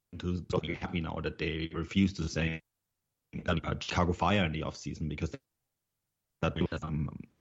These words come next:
far more of, um, an attacking contribution. And Pep issued him in with a big money offer that, um, was significantly more than VfL Wolfsburg was willing to pay.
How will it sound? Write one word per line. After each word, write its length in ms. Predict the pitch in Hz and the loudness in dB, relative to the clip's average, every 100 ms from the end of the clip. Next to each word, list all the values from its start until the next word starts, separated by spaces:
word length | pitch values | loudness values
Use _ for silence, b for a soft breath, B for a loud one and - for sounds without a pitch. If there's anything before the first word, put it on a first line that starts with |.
| _ _ | _ _
far 200 | - 92 | 2 6
more 400 | 87 80 76 78 - _ _ _ _ _ _ | 6 4 0 -4 -8 _ _ _ _ _ _
of, 180 | - - | -4 -2
um, 300 | 87 80 76 | -2 0 -2
an 120 | 80 | -2
attacking 360 | 85 - 92 87 | -2 2 0 0
contribution. 560 | 90 85 78 92 - 73 | -2 0 2 2 2 -2
And 100 | 73 | 0
Pep 180 | 87 - _ _ _ _ _ _ _ _ - 107 _ _ - | 0 -2 _ _ _ _ _ _ _ _ -4 -4 _ _ -4
issued 200 | - 107 - | 2 2 2
him 120 | 95 | -4
in 360 | 92 92 87 - - _ _ _ - | 0 0 0 -4 -16 _ _ _ 0
with 120 | 92 | 2
a 40 | |
big 180 | 101 117 | 4 6
money 280 | 110 104 98 | 6 6 4
offer 320 | 82 - 80 85 _ _ _ _ _ - | 2 -2 -8 -8 _ _ _ _ _ -2
that, 320 | 90 80 - - - _ | -2 -2 -10 -18 -20 _
um, 540 | 90 82 80 - - - - | -4 -2 -2 -4 -4 -6 -6
was 300 | 87 90 101 | 0 6 8
significantly 760 | - - 117 165 139 101 90 92 | 6 8 10 10 8 6 4 4
more 300 | 87 87 85 | 4 2 0
than 140 | 82 | -2
VfL 340 | 76 80 73 76 | 0 0 0 -2
Wolfsburg 420 | 76 - 76 - | -2 -4 -6 -4
was 160 | 76 | -2
willing 200 | 82 78 | 0 0
to 80 | 80 | 0
pay. 320 | - 98 113 | 4 6 6